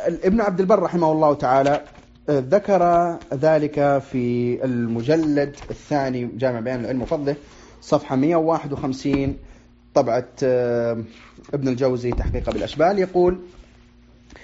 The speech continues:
قال أبو عم-، ذكر نقاش ابن ع-، عمر بن عبد العزيز مع الخوارج، ثم قال: آه، "هذا عمر بن عبد العزيز رحمه الله، وهو ممن جاء عنه التغليظ في النهي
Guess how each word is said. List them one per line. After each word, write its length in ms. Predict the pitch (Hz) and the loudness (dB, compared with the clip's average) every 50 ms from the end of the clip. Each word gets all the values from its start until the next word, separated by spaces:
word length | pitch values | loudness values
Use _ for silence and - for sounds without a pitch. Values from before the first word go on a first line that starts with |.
| - - - - - - - - - | -20 -20 -20 -20 -20 -20 -20 -6 0
قال 180 | - 202 220 208 | 4 4 6 6
أبو 180 | 202 190 175 | 4 4 2
عم-، 140 | 151 160 147 123 | -2 -2 -4 -2
ذكر 320 | 151 156 190 185 202 180 170 | 2 2 2 4 4 2 2
نقاش 400 | 165 151 - 170 165 160 - 151 | 2 2 2 2 2 2 2 2
ابن 300 | 131 117 120 135 135 131 | 2 2 2 0 -2 -2
ع-، 160 | 127 143 - - 135 | -2 -2 -4 -2 0
عمر 160 | 147 151 139 | 0 0 0
بن 100 | 135 131 | 0 0
عبد 80 | 120 | 0
العزيز 140 | 139 147 135 | 0 0 0
مع 120 | 123 110 113 | -2 -4 -4
الخوارج، 580 | - - 135 123 110 107 107 - - - - - | -2 0 2 2 2 2 0 -2 -6 -8 -6 -2
ثم 220 | - 165 151 131 | 0 0 2 0
قال: 320 | - - 131 123 143 147 - - - - - - - _ _ _ _ - | 2 2 2 2 2 0 -4 -12 -20 -20 -20 -20 -20 _ _ _ _ -4
آه، 600 | 123 123 113 110 110 107 107 104 101 101 98 - | -2 0 0 0 0 0 0 0 -2 -2 -4 -6
"هذا 360 | - 135 185 226 240 226 196 151 | -4 -2 0 2 2 2 2 2
عمر 240 | 135 170 185 160 | 2 0 0 0
بن 140 | 147 139 131 | 0 0 -2
عبد 140 | 117 120 120 | -2 -4 -2
العزيز 220 | 120 127 139 135 | -4 -4 -2 -4
رحمه 280 | 120 120 135 135 120 113 | -6 -4 -2 -2 -2 0
الله، 180 | 113 113 107 95 | 0 0 0 2
وهو 260 | 139 156 143 139 131 | 0 0 0 0 0
ممن 360 | 139 143 147 135 127 123 120 | 0 0 0 0 -2 -2 -2
جاء 320 | 117 131 143 143 - 117 | -2 -2 -2 -2 -2 -4
عنه 320 | 120 117 135 151 139 123 127 | -4 -4 -2 -2 -2 -2 -4
التغليظ 840 | 123 - - - 147 135 120 127 131 135 147 156 151 147 139 123 123 | -8 -10 -8 -6 -4 -4 -2 -2 0 0 2 2 2 2 2 0 -4
في 160 | 117 - 135 | -4 -2 -2
النهي 580 | 127 127 123 131 151 170 160 139 156 170 156 | 0 0 2 2 2 2 2 0 -2 -6 -6